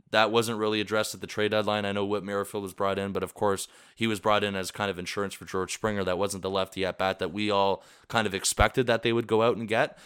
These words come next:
And that's something that I feel like, even when you look at this lineup now, or the, the twenty twenty-two lineup that we saw in the playoffs and we saw throughout just parts of the year, of how right-handed heavy they were,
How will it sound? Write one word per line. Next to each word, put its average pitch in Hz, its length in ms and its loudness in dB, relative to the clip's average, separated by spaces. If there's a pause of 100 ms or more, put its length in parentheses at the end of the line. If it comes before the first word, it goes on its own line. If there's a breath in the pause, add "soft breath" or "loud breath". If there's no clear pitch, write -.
(180 loud breath)
And 107 140 -2
that's 113 180 0
something 120 280 -4
that 110 140 2
I 104 80 2
feel 120 300 0
like, 107 340 0 (480 soft breath)
even 160 280 2
when 151 100 2
you 131 100 0
look 127 180 2
at 120 160 2
this 107 180 0
lineup 110 380 2
now, 110 300 2
or 98 200 0
the, 95 140 -4 (120)
the 101 140 -2
twenty 113 260 -2
twenty-two 110 400 -2
lineup 104 260 0
that 95 120 0
we 98 80 -4
saw 107 240 2
in 110 80 0
the 104 60 -2
playoffs 98 420 0
and 95 80 -4
we 92 60 -4
saw 104 260 2
throughout 101 320 -2
just - 220 -8
parts 110 260 -2
of 95 80 -12
the 95 80 -4
year, 98 320 -2 (320 loud breath)
of 101 140 -4
how 123 260 4
right-handed 107 760 -2
heavy 104 340 0
they 101 180 0
were, 95 460 2